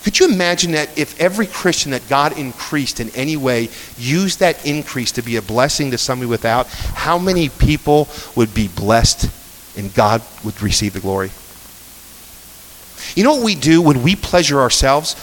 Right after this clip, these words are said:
We become very selfish. What changed, what changed one Christmas for Michelle and I, Kaylee was, um,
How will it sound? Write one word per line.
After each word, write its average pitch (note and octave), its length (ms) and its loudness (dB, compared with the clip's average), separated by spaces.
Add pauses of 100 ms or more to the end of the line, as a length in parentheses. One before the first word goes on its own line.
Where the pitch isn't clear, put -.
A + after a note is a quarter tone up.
(120)
We D#3 80 4
become D3 260 2
very B2+ 160 4
selfish. - 540 -2 (3250)
What E3 220 2
changed, G3 800 2 (1400)
what C#3+ 160 -4
changed F#3 560 0 (500)
one C#3+ 340 0
Christmas C3 400 -2
for - 140 -6
Michelle B2 340 0
and A#2+ 80 0
I, G#2 200 -2 (680)
Kaylee E3 360 4
was, A2 400 2
um, G2+ 320 0